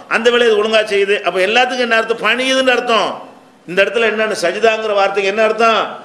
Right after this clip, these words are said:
இது இஸ்லாம் வர்றதுக்கு முன்னாடியே சூரிய சந்திரன்லாம் இருக்குதுல்ல, அவை சஜிதா செய்கின்றனன்னு சொன்னா அப்ப என்ன அர்த்தத்துக்கு போயிருந்து?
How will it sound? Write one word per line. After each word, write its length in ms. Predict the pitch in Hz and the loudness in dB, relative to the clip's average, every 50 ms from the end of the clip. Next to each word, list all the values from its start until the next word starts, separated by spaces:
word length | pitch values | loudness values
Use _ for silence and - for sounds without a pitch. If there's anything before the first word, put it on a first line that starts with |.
| - - | -18 -10
இது 180 | - 202 220 214 | -6 -4 -4 -4
இஸ்லாம் 340 | 208 190 - 233 254 247 233 | 0 2 2 4 4 4 4
வர்றதுக்கு 380 | 214 208 214 220 196 214 208 | 2 2 2 0 -2 -4 -6
முன்னாடியே 440 | 208 202 208 220 233 233 240 240 240 | -6 -8 -4 0 0 2 2 2 2
சூரிய 280 | - 208 220 220 220 208 | 2 2 2 2 2 2
சந்திரன்லாம் 500 | 185 196 196 202 202 202 208 202 190 185 | 2 0 0 -2 -2 0 2 2 2 2
இருக்குதுல்ல, 500 | 175 180 175 170 165 185 220 240 - - - - - - - - - - - - _ _ | 2 0 0 0 2 4 4 4 4 4 2 -2 -6 -10 -16 -20 -20 -20 -20 -20 _ _
அவை 360 | 123 143 185 220 247 254 247 | -2 -2 2 4 4 2 2
சஜிதா 360 | - 196 196 214 226 233 233 | 2 2 2 4 4 4 2
செய்கின்றனன்னு 640 | 226 - 214 214 202 208 196 202 202 196 196 196 190 | 2 2 0 0 0 -2 -2 -2 -2 0 0 -2 -2
சொன்னா 440 | 185 170 190 196 208 262 277 269 220 - - - - - | -4 -6 -6 -2 0 0 2 2 0 -2 -6 -12 -6 -4
அப்ப 200 | - - 220 220 | -2 2 2 2
என்ன 260 | 214 233 254 262 254 | 2 2 2 0 2
அர்த்தத்துக்கு 420 | 240 233 233 233 226 190 190 226 | 2 2 2 0 -2 0 2 4
போயிருந்து? 580 | 233 226 233 226 220 226 226 220 196 151 110 | 4 4 4 2 0 0 0 0 0 -2 -4